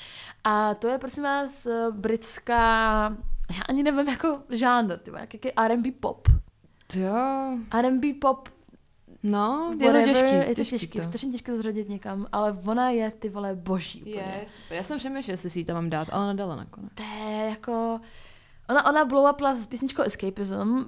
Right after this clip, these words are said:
Speaker 1: pokud máte TikTok, tak určitě víte,
Speaker 2: Mhm.
Speaker 1: o co jde. Já jsem to chytla ještě předtím, než, než to jako
Speaker 2: Mhm,
Speaker 1: uměla ten velký
Speaker 2: mhm.
Speaker 1: blow up, protože to ještě
Speaker 2: To
Speaker 1: posílala.
Speaker 2: bylo, ty jsi mi to posílala a to bylo taky ještě těsně
Speaker 1: To
Speaker 2: předtím.
Speaker 1: bylo úplně jako, to bylo fakt řádově v dnech,
Speaker 2: A to, jo,
Speaker 1: jako
Speaker 2: ano.
Speaker 1: předtím, než to blow uplo.
Speaker 2: Ono
Speaker 1: Ona
Speaker 2: celý to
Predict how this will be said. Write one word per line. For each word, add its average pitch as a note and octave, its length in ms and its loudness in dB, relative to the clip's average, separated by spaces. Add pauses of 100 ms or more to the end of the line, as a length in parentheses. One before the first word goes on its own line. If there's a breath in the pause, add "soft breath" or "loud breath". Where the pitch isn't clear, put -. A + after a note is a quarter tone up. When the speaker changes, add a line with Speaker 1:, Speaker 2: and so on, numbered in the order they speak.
(140)
Speaker 1:
pokud A3+ 240 -2
máte A3 600 0
TikTok, A3 360 -4
tak G3 200 -6
určitě B3+ 540 0
víte, G#3 240 4
Speaker 2:
Mhm. G3 140 4
Speaker 1:
o G#3 120 2
co G#3 80 2
jde. E3+ 220 -8 (480 loud breath)
Já A3+ 160 8
jsem D#4+ 180 0
to F#4+ 120 2
chytla - 460 -2
ještě D4+ 280 -2
předtím, C#4 440 -2
než, B3+ 280 -2
než A#3+ 240 -4
to - 80 -6
jako B3+ 320 -2
Speaker 2:
Mhm, A3+ 80 2
Speaker 1:
uměla A#3 180 8
ten B3 180 0
velký A#3 180 6
Speaker 2:
mhm. A3 80 6
Speaker 1:
blow A#3+ 120 4
up, A#3 80 0
protože B3 140 -4
to B3+ 60 -4
ještě C4+ 180 -4
Speaker 2:
To - 40 -12
Speaker 1:
posílala. B3 460 8
Speaker 2:
bylo, F#3+ 140 4
ty A3+ 80 0
jsi B3 100 2
mi B3 60 4
to C4 100 6
posílala B3 380 8
a - 20 8
to B3 100 4
bylo B3+ 140 10
taky B3 200 6
ještě G#3+ 240 6
těsně F3+ 300 0
Speaker 1:
To E3+ 60 -2
Speaker 2:
předtím. F#3 240 0
Speaker 1:
bylo C4 220 4
úplně B3+ 420 2
jako, B3 220 0
to B3 140 -4
bylo A#3+ 120 0
fakt A#3 240 -4 (140)
řádově A3 400 0
v F#3+ 220 -6 (100)
dnech, G3+ 300 4
Speaker 2:
A - 40 4
to, - 80 4
jo, A3+ 60 10
Speaker 1:
jako F#3 200 6
Speaker 2:
ano. F#3 300 6
Speaker 1:
předtím, G#3 180 -8
než G3+ 100 -8
to A3 100 -10
blow F#3+ 180 -6
uplo. G3+ 220 -8 (380 loud breath)
Speaker 2:
Ono G3+ 80 6
Speaker 1:
Ona B3+ 140 12
Speaker 2:
celý B3+ 260 10
to - 100 6